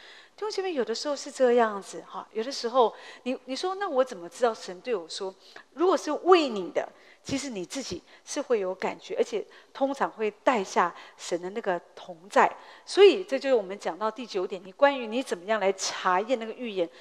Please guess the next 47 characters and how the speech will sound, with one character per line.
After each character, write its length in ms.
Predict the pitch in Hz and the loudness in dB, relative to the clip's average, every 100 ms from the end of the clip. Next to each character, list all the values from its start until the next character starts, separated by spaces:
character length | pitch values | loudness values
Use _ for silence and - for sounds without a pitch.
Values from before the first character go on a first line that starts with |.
| - | -14
就 120 | - 370 | -2 2
是 120 | 392 | 4
这 140 | 427 | 4
个 80 | 381 | 2
预 200 | 294 320 | 2 0
言 180 | 247 208 | 0 0
是 160 | - | -4
不 80 | 254 | -8
是 180 | 233 262 | -6 -8
可 320 | - - 208 | -10 6 8
以 140 | 262 233 | 8 6
给 160 | 220 | 4
你 160 | 214 180 | 4 -2
内， 360 | 226 302 220 - - | 2 4 2 -4 -2
跟 140 | 302 | -2
你 140 | 254 190 | -2 -10
内 420 | 233 349 311 220 | 0 2 2 2
在 200 | 269 226 | 4 6
的 80 | 202 233 | 6 4
恩 180 | 247 | 4
膏 280 | 240 220 226 - - - - | 6 8 6 2 -20 -20 -12
同 200 | 190 196 | -12 -8
作 200 | 269 226 | 0 0
见 320 | - 269 180 | 2 0 0
证。 160 | - 214 - - | 2 0 0 -12
好， 120 | - - - - | -20 -20 -20 -18
什 160 | - 254 | -2 -2
么 60 | 294 | 0
意 160 | 392 | -2
思 160 | - 262 | -2 0
呢？ 240 | 247 240 - - - | 2 2 -2 -20 -12
好， 160 | - - - - | -12 -12 -20 4
在 360 | - 294 226 196 - - | 10 10 10 2 -10 -8
约 100 | 302 | 4
翰 200 | 339 277 | 4 4
一 60 | - | 0
书 220 | - 269 | -2 2
二 200 | - 277 | 8 8
章 220 | 247 240 | 8 2
二 160 | 254 226 | 4 4
七 220 | - 240 | 4 0
节 160 | 226 180 | 0 -2
那 80 | 202 | -2
边 120 | 233 | -8
提 160 | - | -2
到 160 | 202 226 | 2 2
说 380 | 220 226 220 | 2 4 4